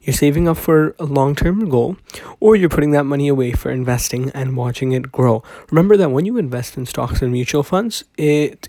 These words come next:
is a long-term goal. So your money should rise within the first year, and you should start getting profits soon, depending on what you've invested in. And obviously, the more amount of money you would put into the market, that's how much return you would get as you're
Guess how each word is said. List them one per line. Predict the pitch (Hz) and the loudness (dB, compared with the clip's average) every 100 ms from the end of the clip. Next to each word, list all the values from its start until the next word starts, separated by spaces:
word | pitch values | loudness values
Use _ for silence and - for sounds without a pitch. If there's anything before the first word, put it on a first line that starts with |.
| - | -2
is | 170 175 | 0 2
a | 160 | 2
long-term | 135 131 143 147 139 139 131 135 | 2 4 2 2 -2 -2 -2 2
goal. | 170 185 135 - - - - | 6 6 6 0 -12 -20 -18
So | - - | -4 2
your | 165 | 2
money | 160 185 | 2 0
should | 170 - 247 202 | -2 -4 -4 -2
rise | 139 160 175 123 135 - - | 0 2 0 -2 -4 -8 -6
within | 143 139 139 | -4 -2 -2
the | 131 | -2
first | - 143 - 185 | 0 0 0 0
year, | 170 | 0
and | 139 | 0
you | 143 | -2
should | - 135 | -6 -8
start | 208 196 | -6 -2
getting | 165 151 135 | 0 0 0
profits | 165 165 - 131 - - - - | -2 -2 -4 -10 -14 -20 -20 -16
soon, | - 185 160 147 - _ | -4 0 2 0 -4 _
depending | 156 131 170 165 143 | -10 -2 2 2 2
on | 135 | 2
what | 139 - | 0 0
you've | 135 | -2
invested | 127 127 147 - 127 | 0 0 0 0 0
in. | |
And | 131 143 | 2 4
obviously, | 147 143 135 - 143 | 4 2 0 -2 0
the | 139 | 2
more | 147 165 | 4 4
amount | 147 143 | 6 4
of | 135 | 4
money | 139 143 | 0 0
you | 135 | -2
would | 135 | -2
put | - 139 | 0 0
into | 135 135 | -2 -4
the | 123 | 0
market, | 139 160 127 143 - - - - | 0 2 -2 -4 -12 -20 -20 -2
that's | 151 151 | 0 2
how | 160 | 4
much | 147 135 | 6 6
return | 143 131 147 143 | 4 4 4 4
you | 135 | 4
would | 131 123 | 2 0
get | - 196 196 - - - | 2 2 2 -2 -8 -2
as | 147 143 - - - _ | 2 2 -2 -10 -20 _
you're | 143 143 135 131 | 2 4 6 2